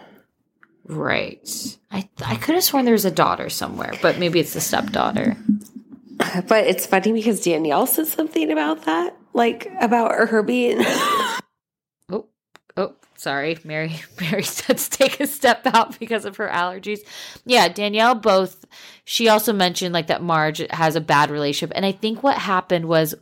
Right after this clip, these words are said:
Speaker 1: when Marge cheated on Jan with Joe is that the kids kind of disowned her because they couldn't believe that she had done that.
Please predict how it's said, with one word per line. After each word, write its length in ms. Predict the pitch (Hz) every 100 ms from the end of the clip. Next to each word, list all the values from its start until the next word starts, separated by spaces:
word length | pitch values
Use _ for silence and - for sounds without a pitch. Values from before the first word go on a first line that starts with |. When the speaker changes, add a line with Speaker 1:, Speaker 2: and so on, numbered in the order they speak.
| - - -
Speaker 1:
when 160 | 180
Marge 500 | 170 170 180 202 -
cheated 520 | - - 208 175 175 -
on 300 | 160 160 156
Jan 600 | - 160 156 151 147 147 -
with 480 | 160 147 143 - _ _ _
Joe 680 | - 180 165 156 135 135 -
is 140 | 151
that 280 | 160 131 - _ _ 165
the 100 | 165
kids 340 | - 180 165
kind 200 | - 165
of 100 | 160
disowned 540 | 156 156 - 151 165 156
her 120 | 170
because 240 | 170 160 156
they 100 | 160
couldn't 400 | - 175 160 127
believe 300 | 160 156 160
that 180 | - -
she 220 | - 151
had 220 | 147 160
done 240 | 160 147
that. 420 | 175 202 226 -